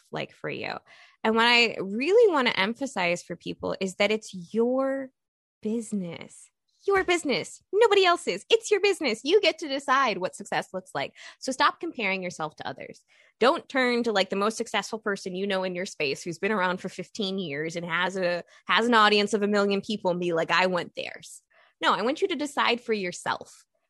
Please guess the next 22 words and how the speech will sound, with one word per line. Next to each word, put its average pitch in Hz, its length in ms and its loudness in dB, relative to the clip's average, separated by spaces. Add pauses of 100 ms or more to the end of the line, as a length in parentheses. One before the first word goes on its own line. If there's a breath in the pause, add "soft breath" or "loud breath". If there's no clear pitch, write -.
(180)
Uh, 180 40 2
you 180 200 2
know, 190 320 0
can 294 280 2
you 392 120 6
handle 254 480 0
fifteen 202 500 -4
new 175 140 -2
clients 160 420 -8
a 165 40 -10
month? - 320 -12 (240)
Do 214 80 -6
you 240 140 -2
want 185 360 0
fifteen 175 400 -10
new 160 140 -8
clients - 360 -12
a 165 40 -14
month? - 220 -12 (360 soft breath)
Do 370 80 -10
you 480 180 2
want - 200 -2